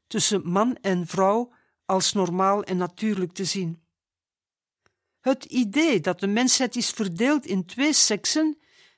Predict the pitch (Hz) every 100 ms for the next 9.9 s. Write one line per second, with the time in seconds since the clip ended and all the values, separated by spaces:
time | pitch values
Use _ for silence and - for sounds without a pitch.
0 | _ 185 220 190 220 233 294 254 - 240
1 | 202 208 190 175 - 262 302 - 226 214
2 | 247 _ _ _ _ _ _ _ 269 269
3 | - 254 240 196 202 311 220 214 143 -
4 | 226 247 240 - 214 - 214 - - 240
5 | 226 196 - 330 - - 202 170 175 196
6 | - 311 294 165 - - _ _ _ _
7 | _ _ _ _ _ _ _ - _ _
8 | _ - 233 220 - 370 - 208 214 196
9 | 214 - 196 165 196 190 165 165 147